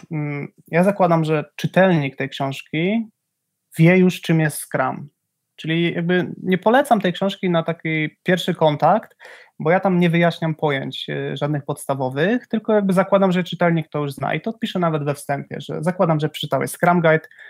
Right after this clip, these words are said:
zakładam, że przeczytałeś inne dostępne książki, które opisują Scruma, czy Agile'a, czy też jakieś inne, em, em, metody z, z tego parasola, mm, agile'owego. E, natomiast to, na czym ja konkretnie się ch-, skupiłem w tej książce,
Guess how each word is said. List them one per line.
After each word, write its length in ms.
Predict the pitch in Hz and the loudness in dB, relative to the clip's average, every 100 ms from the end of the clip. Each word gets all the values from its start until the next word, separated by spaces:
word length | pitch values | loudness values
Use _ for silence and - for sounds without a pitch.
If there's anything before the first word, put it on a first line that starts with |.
| - - | -18 -4
zakładam, 400 | 165 165 151 147 | 0 0 0 -2
że 80 | |
przeczytałeś 680 | 143 151 143 147 143 139 - - | -4 -6 0 2 2 0 -6 4
inne 260 | 185 180 | 6 8
dostępne 480 | 160 156 175 165 160 | 6 2 0 0 -2
książki, 400 | - 190 208 185 | 0 0 0 -4
które 320 | - 165 156 151 _ _ - | -4 2 2 0 _ _ -6
opisują 580 | 180 185 165 170 151 139 | -4 -2 -4 -2 -4 -4
Scruma, 420 | - 151 165 143 | -2 0 2 0
czy 140 | - | -2
Agile'a, 400 | 135 135 156 151 | -4 0 2 2
czy 120 | - | 0
też 160 | 135 131 | -10 -10
jakieś 260 | - 135 - | -10 -12 -6
inne, 300 | 147 139 143 - - - - | -2 -2 -4 -12 -20 -18 -4
em, 680 | 139 139 139 139 139 139 139 | 0 2 2 0 -2 0 0
em, 680 | 147 147 147 151 147 147 160 | 0 0 0 0 0 0 2
metody 480 | 151 156 151 147 139 | 2 2 0 0 -2
z, 180 | - - | -8 -6
z 260 | 143 139 | -6 -6
tego 160 | 156 143 | -6 -2
parasola, 600 | 151 143 151 147 147 151 | 0 0 -2 -2 0 0
mm, 280 | 151 151 143 | -2 -4 -4
agile'owego. 760 | 156 151 151 143 135 147 185 240 _ _ _ | -2 -2 -2 -2 -2 0 0 0 _ _ _
E, 340 | - 147 151 151 | -4 0 0 2
natomiast 420 | 160 196 185 - | 2 2 0 2
to, 140 | 190 | 2
na 140 | 185 170 | 4 2
czym 180 | - 170 | 2 2
ja 80 | |
konkretnie 460 | 165 160 175 175 175 | 2 -2 0 0 0
się 120 | - | -2
ch-, 420 | 156 _ - 151 151 | -6 _ -8 -6 -6
skupiłem 440 | - - 220 202 | -6 -2 2 2
w 20 | |
tej 120 | 165 | 2
książce, 600 | 151 151 151 - 196 214 | -2 -2 -4 0 2 2